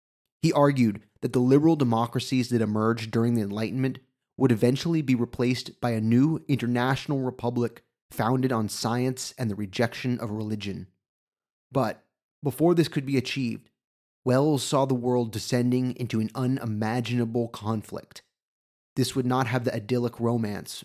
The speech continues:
war had maintained in the old world, and instead would be mechanized and monstrous. He even saw the rise of German imperialism centered along the Rhine as eventually leading to conflict.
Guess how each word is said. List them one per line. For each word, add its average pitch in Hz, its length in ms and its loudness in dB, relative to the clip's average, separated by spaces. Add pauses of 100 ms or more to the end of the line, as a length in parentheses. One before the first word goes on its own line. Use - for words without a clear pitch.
(120)
war 117 400 0
had 110 160 -4
maintained 110 640 -4
in 101 80 -6
the 107 100 -4
old 110 300 -4
world, 101 500 -2 (460)
and 113 100 0
instead 127 580 -2 (400)
would 123 120 0
be 123 100 2
mechanized 127 880 0 (300)
and 107 160 -2
monstrous. 104 840 -4 (800)
He 143 120 -12
even 151 360 2
saw 131 240 2
the 113 100 0
rise 113 500 2
of 107 120 -8
German 123 360 2
imperialism 107 920 -4 (240)
centered 131 360 4
along 120 300 4
the 107 80 2
Rhine 101 560 -2 (180)
as 113 120 -2
eventually 120 540 0
leading 110 380 -2
to - 80 -10
conflict. - 720 -8